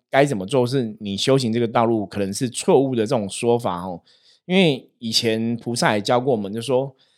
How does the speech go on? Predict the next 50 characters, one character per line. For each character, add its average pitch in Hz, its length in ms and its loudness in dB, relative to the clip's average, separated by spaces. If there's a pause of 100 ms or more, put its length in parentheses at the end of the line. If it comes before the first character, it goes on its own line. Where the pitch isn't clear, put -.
(120)
有 117 100 -2
些 151 100 2
时 190 120 2
候 185 80 8
我 131 40 6
们 101 120 -2
知 123 80 2
道 135 100 6
人 107 240 2
都 123 160 0
需 123 220 -6
要 113 120 4
被 107 340 0
肯 95 380 -6
定 123 240 -4
哦， 104 140 -2
不 104 100 -6
喜 123 120 -4
欢 104 120 -2
被 123 160 -2
否 95 300 -6
定。 98 320 -8 (460)
所 - 120 -2
以 202 60 4
后 262 160 0
来 190 160 2
我 110 60 0
们 107 120 -2
在 131 300 2
跟 131 320 -4
别 123 100 -2
人 110 140 -2
相 131 180 -2
处 117 140 -8
互 117 140 -6
动 123 120 2
过 123 200 2
程 101 160 -2
中， 120 180 0
也 104 100 -2
会 117 140 -2
比 120 60 -6
较 120 160 4
注 123 240 -2
意 - 20 0
这 123 100 0
个 117 80 2
细 113 240 -2
节， 110 140 0
是 127 260 -2